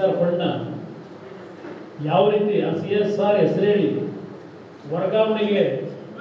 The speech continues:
ಮಾಹಿತಿಗಳನ್ನು ಸಂಗ್ರಹ ಮಾಡಬೇಕು ಅಂತಕ್ಕಂಥದ್ದಕ್ಕೂ ಒಂದು ಹೊಸ ಸಾಧನೆ ಮಾಡ್ಕೊಂಡ್ರು. ಅಪಾಯ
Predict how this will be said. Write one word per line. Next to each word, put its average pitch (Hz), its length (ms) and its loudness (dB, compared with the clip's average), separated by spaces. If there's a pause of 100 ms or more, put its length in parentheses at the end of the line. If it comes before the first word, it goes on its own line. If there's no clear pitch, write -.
(580)
ಮಾಹಿತಿಗಳನ್ನು 208 600 2
ಸಂಗ್ರಹ 196 320 2
ಮಾಡಬೇಕು 185 420 -2
ಅಂತಕ್ಕಂಥದ್ದಕ್ಕೂ 185 840 -6
ಒಂದು 214 200 -4
ಹೊಸ 196 160 0 (160)
ಸಾಧನೆ 185 340 0
ಮಾಡ್ಕೊಂಡ್ರು. - 460 -6 (2250)
ಅಪಾಯ 180 260 6